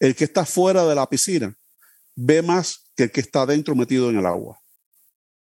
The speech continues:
Y, pero bueno, tampoco, tampoco me siento en condiciones de decirle a nadie lo que tiene que hacer. Y, y sé por, y sé de, de, de, de, en el mil novecientos, en el,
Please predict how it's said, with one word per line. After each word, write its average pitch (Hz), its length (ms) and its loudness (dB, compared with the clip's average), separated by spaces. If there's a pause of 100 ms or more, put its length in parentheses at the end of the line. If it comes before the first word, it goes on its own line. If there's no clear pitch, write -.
(280)
Y, 104 520 -2 (400)
pero 131 160 4
bueno, 156 400 -2
tampoco, 123 560 -4 (140)
tampoco 107 960 -4 (260)
me 113 220 -2
siento 127 340 -4
en 117 60 -6
condiciones 120 580 -4
de 107 160 0
decirle 113 580 -2
a 104 80 -2
nadie 120 440 0 (340)
lo 127 240 2
que 117 80 0
tiene 113 260 0
que 113 60 -6
hacer. - 300 -8 (680)
Y, 110 1040 0
y 110 340 0
sé 139 360 0
por, 131 320 -2
y 113 100 0
sé 127 240 -2
de, 143 160 0
de, 104 300 0
de, 104 360 -2 (320)
de, 139 220 0
en 123 140 2
el 127 60 2
mil 190 180 0
novecientos, 170 560 0
en 131 120 2
el, 123 80 0